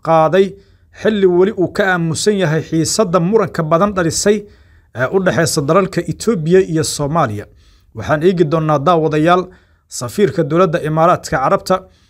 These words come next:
oo kulamo xasaasi ah ka wada magaalada caasimadda ee Muqdisho iyo Ethiopia oo sheegtay in xilligan cadow ay u aqoonsan doonto Imaaraadka haddii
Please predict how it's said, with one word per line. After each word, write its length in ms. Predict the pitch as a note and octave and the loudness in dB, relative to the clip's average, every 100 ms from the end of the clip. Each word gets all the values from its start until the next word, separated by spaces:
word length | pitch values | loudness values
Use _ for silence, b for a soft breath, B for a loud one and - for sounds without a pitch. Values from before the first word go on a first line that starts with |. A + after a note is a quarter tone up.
| b - | b -4
oo 200 | C#3+ E3 | 0 0
kulamo 360 | - E3+ F#3 | 0 0 2
xasaasi 520 | - E3+ - G3 - F3 | 0 0 2 0 2 0
ah 100 | E3 | 0
ka 120 | G3+ | 2
wada 180 | F#3+ E3+ | 2 0
magaalada 400 | E3 D#3 G3 F3 | 0 0 0 2
caasimadda 560 | C3+ B2 - F3 E3 F3+ | 0 0 -2 -4 -4 -4
ee 80 | G3 | -4
Muqdisho 500 | E3+ D3 D3+ - G#3 G#3 B B B B - | -4 -4 -4 -2 -2 -2 B B B B -4
iyo 200 | D#3+ F#3 F3+ | 2 2 2
Ethiopia 600 | E3+ - A#3+ D#3+ F3+ G#3+ | -2 2 2 4 2 2
oo 180 | G3 F3 | 2 0
sheegtay 540 | - F3 E3+ - G#3 G#3 b b b b - | 0 0 -2 0 0 0 b b b b 0
in 180 | G3+ G3+ F#3 - | 0 0 -4 -4
xilligan 460 | - A3 G3+ F3+ E3+ F3 | 0 2 4 2 0 0
cadow 280 | F#3 G#3+ G3 | 2 2 0
ay 120 | F3+ F3 | 0 0
u 120 | G3+ | 0
aqoonsan 520 | F#3 D3 E3+ B2+ G3 G#3+ | 0 0 -2 0 -2 -2
doonto 280 | F3 D#3+ - | -2 -4 -4
Imaaraadka 560 | E3 E3 F3 A3+ - G#3+ G#3 b b b - | -4 2 2 2 2 2 2 b b b -10
haddii 440 | D3+ C3 D#3+ G3+ | -8 -6 -2 -2